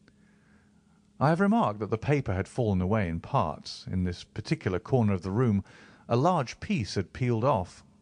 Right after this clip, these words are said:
leaving a yellow square of coarse plastering. Across this bare space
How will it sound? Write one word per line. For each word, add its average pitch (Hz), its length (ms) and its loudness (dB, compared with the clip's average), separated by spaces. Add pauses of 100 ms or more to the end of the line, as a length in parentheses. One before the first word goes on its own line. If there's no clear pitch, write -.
(160)
leaving 123 340 2
a 117 60 4
yellow 165 320 0
square 139 680 0
of 113 100 -6
coarse - 460 -4
plastering. 87 640 -4 (840)
Across - 360 -4
this 147 160 -4
bare 123 340 0
space 82 560 -6